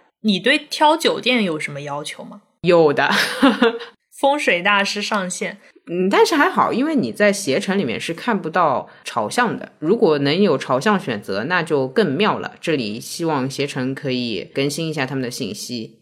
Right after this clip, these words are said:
Speaker 1: 其实你可以找到酒店之后，找到它的那个具体地址，然后你开个谷歌的实景地图。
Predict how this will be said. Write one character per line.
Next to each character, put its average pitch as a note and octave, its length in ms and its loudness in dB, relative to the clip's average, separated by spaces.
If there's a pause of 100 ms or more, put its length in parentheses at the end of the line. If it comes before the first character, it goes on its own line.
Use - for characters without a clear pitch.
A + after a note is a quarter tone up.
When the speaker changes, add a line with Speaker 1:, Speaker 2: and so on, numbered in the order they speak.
(120)
Speaker 1:
其 D4 220 0
实 C4+ 460 2
你 G#3+ 220 0
可 G#3+ 320 -4
以 B3 240 0
找 G#3+ 240 2
到 A3+ 180 4
酒 A3 220 -2
店 G#3 200 0
之 G#3+ 120 -4
后， G#3 260 -2
找 F3 220 -4
到 G3+ 160 0
它 A3 240 -2
的 A3+ 80 -2
那 A3 100 -2
个 A3 120 0
具 A3+ 180 -2
体 G3+ 100 -2
地 G#3+ 280 -2
址， C3+ 360 -8
然 F3+ 220 -2
后 A3+ 160 -2
你 G3+ 260 -2
开 A3 280 0
个 A3 160 -2
谷 F#3+ 220 -6
歌 G#3 260 -4
的 G#3+ 120 -2
实 G3+ 240 -6
景 F#3+ 220 -6
地 G3 160 -4
图。 - 420 -10